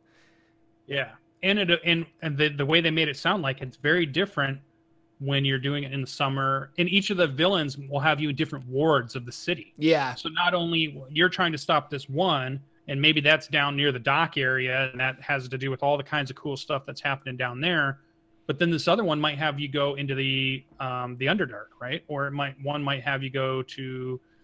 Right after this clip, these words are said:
Speaker 1: up to where the nobles are, or where, you know, whatever the different wards are. I know there are nine of them. Um, so I thought that was interesting, or at least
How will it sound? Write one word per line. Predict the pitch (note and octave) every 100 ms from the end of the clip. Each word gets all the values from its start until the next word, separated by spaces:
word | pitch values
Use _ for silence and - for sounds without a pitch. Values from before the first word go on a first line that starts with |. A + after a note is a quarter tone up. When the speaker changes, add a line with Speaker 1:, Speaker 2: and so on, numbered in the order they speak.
| _
Speaker 1:
up | D3+ C#3
to | -
where | C#3 C#3
the |
nobles | B2+ D#3+ C#3 A2
are, | A2 G#2 G#2+
or |
where, | A2+ B2 B2+ B2+ B2
you | C3
know, | A2+
whatever | C#3 D#3 C#3+
the | C3
different | B2+ - A#2
wards | B2+ C#3 A#2+
are. | G#2+
I | A#2+
know | C3
there | A2+
are | A#2
nine | B2 B2
of | A2+
them. | - _ _ _ - _
Um, | C3 B2+ A#2+ A#2 A2+
so | -
I |
thought | F3 A3
that | A3
was | F#3 D#3+
interesting, | F3 - - F3
or | F#3
at | F#3+
least | B3+ A#3+